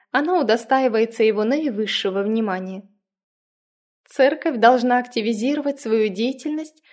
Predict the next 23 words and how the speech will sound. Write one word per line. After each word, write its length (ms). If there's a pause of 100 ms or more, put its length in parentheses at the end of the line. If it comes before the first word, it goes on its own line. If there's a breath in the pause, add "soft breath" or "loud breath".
(140 soft breath)
и 100
расширять 580
границы 500
своего 420
влияния. 760 (720)
Мы 200
обязаны 440
усиливать 680
и 60
расширять 500
миссионерскую 760
работу. 680 (400)
Нам 260
необходимо 560
расширять 540
границы 560
наших 420
полей. 460 (800)
Хотя 340
нам 160
приходилось 600
отчаянно 520
сражаться, 720